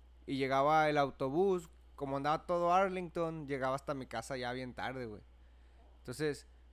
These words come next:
ahí podíamos entrar a trabajar desde las cinco y media en adelante, güey. Pero en lo que llegábamos, comíamos. Y luego mi carnal tenía un trabajo en la mañana también. Pues ya. Terminamos yendo como a las diez, nueve, güey.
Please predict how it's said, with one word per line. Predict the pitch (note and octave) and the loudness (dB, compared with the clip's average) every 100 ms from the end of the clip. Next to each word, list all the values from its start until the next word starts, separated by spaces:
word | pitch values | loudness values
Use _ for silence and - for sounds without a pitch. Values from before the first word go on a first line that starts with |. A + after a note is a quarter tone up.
| - | -6
ahí | A#2+ C3+ D#3 | 0 2 2
podíamos | F#3 F#3 F#3 F3 | 2 2 0 -2
entrar | E3 | -2
a | D#3+ | 2
trabajar | E3+ E3 E3+ | 2 4 2
desde | E3 D#3+ | 2 -2
las | D3+ C3+ | -2 -2
cinco | D#3 D3+ | -6 -4
y | E3 | -2
media | D#3+ D#3+ E3+ | -2 0 -2
en | D#3+ | -2
adelante, | C#3 B2+ D3 D#3 C#3+ | -2 -2 -4 -6 -8
güey. | B2+ | -8
Pero | C3 | -8
en | B2+ | -8
lo | B2 | -8
que | B2 | -8
llegábamos, | A#2 B2 A#2+ C3 B2+ - | -2 0 0 0 -6 -8
comíamos. | B2 A2+ B2 B2 A#2+ B2 A#2+ A2+ B2 | -10 -8 -6 -6 -8 -8 -10 -10 -10
Y | |
luego | A#2 A#2+ B2+ C3+ | -8 -6 -4 -6
mi | B2+ B2 | -6 -8
carnal | B2 C3 C3 | -6 -6 -6
tenía | C3 | -8
un | B2 | -4
trabajo | C#3 C3+ B2+ D3 | -2 0 -2 -4
en | C3+ | -6
la | |
mañana | B2 A#2+ C3 - | -6 -6 -8 -8
también. | B2 C3 C#3+ C#3+ - - - - - - - - | -6 -4 -6 -8 -16 -20 -20 -20 -20 -20 -14 -6
Pues | B2+ | -4
ya. | B2 A#2+ A2+ - - - - - - - - - - - | -2 -4 -6 -14 -20 -20 -20 -20 -20 -20 -20 -20 -12 -4
Terminamos | C#3+ D#3+ G3+ F#3 | -2 0 0 0
yendo | F3+ F#3 | -2 -2
como | F#3+ F3+ D#3 | -6 -2 0
a | |
las | D3+ C3+ B2+ B2 - - - | 2 2 0 -8 -20 -20 -12
diez, | B2+ B2+ C#3 D#3 C#3+ - | -8 -4 -2 -2 -4 -8
nueve, | A#2+ C3 D3+ C#3+ | -10 -6 -4 -4
güey. | A#2 | -6